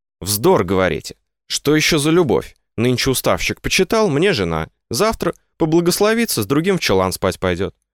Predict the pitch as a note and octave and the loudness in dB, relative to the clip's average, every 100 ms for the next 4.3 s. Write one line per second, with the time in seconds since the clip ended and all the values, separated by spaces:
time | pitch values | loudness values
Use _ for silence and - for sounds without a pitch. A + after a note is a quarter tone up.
0 | _ _ - G#2 G#2 - F#3+ F#3+ F3+ G3 | _ _ -4 -2 0 2 2 2 2 2
1 | B2+ D#2+ - _ _ - - F#3 A3+ G#3+ | 2 0 -8 _ _ -8 0 2 2 2
2 | A#3 A3+ A#2+ E2+ - _ _ - - G3+ | 2 2 0 -4 -8 _ _ -4 2 4
3 | G3+ D3 B2 - F#3+ D3 C#3+ - E3 D#3+ | 4 2 2 2 2 4 2 2 0 0
4 | G#2+ D2 - | -2 -4 -6